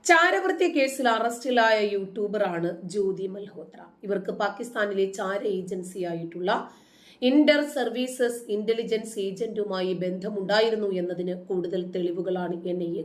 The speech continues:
കണ്ടെത്തിയത്. ഐ എസ് ഐ അംഗങ്ങളായിട്ടുള്ള നാല് പേരുമായി നിരന്തരം സംസാരിച്ചതിന്റെ തെളിവുകൾ പോലീസിന് ലഭിച്ചു. പാക് ചാരന്മാരാണ് എന്നറിഞ്ഞിട്ടും അവരുമായി സംസാരിക്കാറുണ്ടായിരുന്നു എന്നാണ് അന്വേഷണ ഉദ്യോഗസ്ഥർക്ക് മൽഹോത്ര, ജ്യോതി മൽഹോത്ര നൽകിയിരിക്കുന്ന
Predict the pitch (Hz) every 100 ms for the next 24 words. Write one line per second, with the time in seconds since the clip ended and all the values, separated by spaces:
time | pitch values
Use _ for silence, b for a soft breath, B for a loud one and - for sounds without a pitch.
0 | 170 160 - 190 190 190 - B B B
1 | B B B B B 226 277 311 320 330
2 | 320 311 311 311 302 302 294 285 277 262
3 | 247 269 285 269 254 254 247 240 240 226
4 | 220 233 247 240 233 233 208 233 226 233
5 | 233 208 208 214 196 196 196 190 196 185
6 | 185 185 185 185 185 - - - _ _
7 | b b b b b b b - 262 269
8 | - 254 269 285 277 277 262 240 247 247
9 | 233 226 208 226 247 247 226 208 190 214
10 | 220 214 202 202 196 190 233 226 226 214
11 | 202 196 208 233 233 233 233 262 254 208
12 | 202 190 180 190 185 190 - 185 180 185
13 | 185 - 175 185 190 B B B 202 196
14 | 196 214 208 - 180 208 226 247 240 208
15 | 208 190 190 185 185 180 190 180 190 180
16 | 175